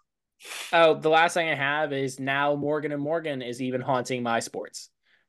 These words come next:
Um, I'm very upset about that. I see those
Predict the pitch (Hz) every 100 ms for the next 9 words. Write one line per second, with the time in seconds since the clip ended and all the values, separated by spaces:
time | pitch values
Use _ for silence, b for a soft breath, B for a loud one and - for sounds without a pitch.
0 | - - 113 110 107 117 120 117 107 113
1 | 101 104 101 110 107 104 139 123 117 113
2 | -